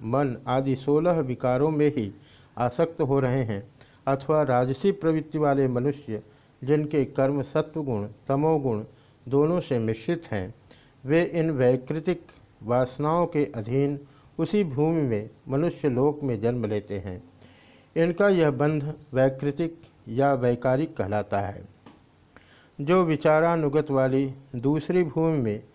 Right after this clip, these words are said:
आत्म साक्षात्कार रस शून्य रख कर, रहकर केवल सूक्ष्म विषयों में ही आसक्त हो रहे हैं, तथा जो आत्म साक्षात्कार से शून्य रहकर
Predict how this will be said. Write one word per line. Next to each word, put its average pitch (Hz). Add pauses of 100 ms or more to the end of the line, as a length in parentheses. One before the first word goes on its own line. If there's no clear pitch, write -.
(280)
आत्म 147
साक्षात्कार 139
रस 120 (680)
शून्य 170
रख 139 (120)
कर, 101 (280)
रहकर 147 (500)
केवल 151
सूक्ष्म 190
विषयों 156
में 131
ही 165
आसक्त 127
हो 120
रहे 131
हैं, 98 (500)
तथा 143
जो 127
आत्म 151
साक्षात्कार 135
से 117
शून्य 170
रहकर 107